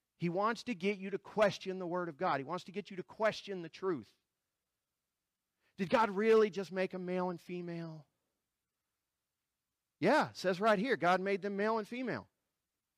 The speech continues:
End of discussion. Did God really say he hates divorce? Yeah, he did, right here. End of discussion.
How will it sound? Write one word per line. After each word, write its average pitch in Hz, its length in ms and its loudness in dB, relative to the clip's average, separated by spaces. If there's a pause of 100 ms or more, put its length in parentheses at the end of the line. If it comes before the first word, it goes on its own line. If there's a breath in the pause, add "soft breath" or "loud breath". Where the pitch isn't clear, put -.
(460)
End 202 160 -4
of 170 80 -6
discussion. 170 480 -2 (1500 loud breath)
Did 254 160 -2
God 262 320 4
really 240 560 -2
say 208 300 0
he 202 100 0
hates 190 460 -6
divorce? 170 640 -12 (160)
Yeah, 208 280 2
he 139 80 -2
did, 175 280 0
right 185 180 0
here. 226 320 -4 (1000)
End 135 240 -6
of 156 140 -10
discussion. 165 520 -8